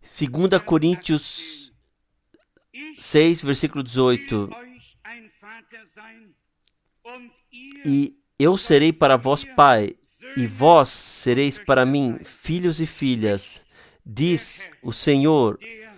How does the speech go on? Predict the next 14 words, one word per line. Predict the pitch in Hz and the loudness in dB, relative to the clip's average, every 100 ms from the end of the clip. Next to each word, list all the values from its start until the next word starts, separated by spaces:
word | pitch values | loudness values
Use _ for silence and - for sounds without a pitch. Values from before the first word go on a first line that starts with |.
| _ _ _ - | _ _ _ -2
Todo-Poderoso. | 147 156 113 101 95 - - _ _ _ 131 131 139 156 143 98 92 - - 254 262 _ _ _ _ _ _ _ 226 233 _ 220 226 _ 214 208 196 226 220 _ 214 214 | 0 0 -2 -6 -8 -16 -20 _ _ _ -2 2 2 2 0 -2 -12 -14 -20 -20 -20 _ _ _ _ _ _ _ -20 -20 _ -20 -20 _ -20 _ -20 -20 _ _ -20 -8
Isso | 123 160 - 139 - _ | -4 -4 -6 -10 -10 _
está | 160 160 - 143 139 - | -12 -10 0 2 2 0
após | - - 147 143 131 - | -8 -4 2 4 4 0
a | - | -6
afirmação | 123 139 123 123 - 143 127 - - - 247 - - _ | -4 -2 0 -2 0 0 0 -4 -14 -20 -20 -20 -20 _
de | 127 139 | -10 -6
sair | 127 147 151 | 2 4 4
de | 156 | 2
tudo, | 185 - 240 180 127 104 - - - - - - | -6 0 0 2 0 -2 -4 -16 -20 -20 -18 -10
não | 135 156 160 | 0 2 2
tocar | 170 151 170 156 | 0 4 6 6
nada | 156 156 160 | 6 2 0
impuro. | 160 - 220 220 139 110 | -2 0 2 4 2 0